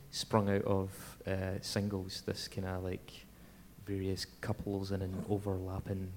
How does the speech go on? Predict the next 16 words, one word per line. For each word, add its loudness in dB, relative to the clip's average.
drama -2
thing. 2
And 8
there 12
is 12
nothing 6
more 4
nineties -2
than -4
grunge -2
and -6
Friends. -2
That 0
is, 0
that, 2
<laughs> 4